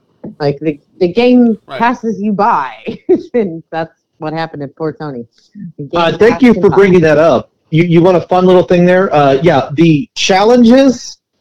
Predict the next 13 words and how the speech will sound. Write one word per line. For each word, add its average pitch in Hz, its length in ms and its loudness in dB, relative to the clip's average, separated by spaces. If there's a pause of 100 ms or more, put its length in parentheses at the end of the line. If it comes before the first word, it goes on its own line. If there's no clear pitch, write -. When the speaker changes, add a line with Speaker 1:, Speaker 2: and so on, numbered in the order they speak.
(640)
Speaker 3:
Tony, 185 460 2
you 160 160 0
know, 139 320 2
get-, 143 200 -2
getting 175 260 2
to 160 120 -2
challenge 185 640 -2
plays 120 560 0
in 127 180 -2
his 135 200 -2
final 170 540 -2
two 170 320 0
seasons, 170 840 0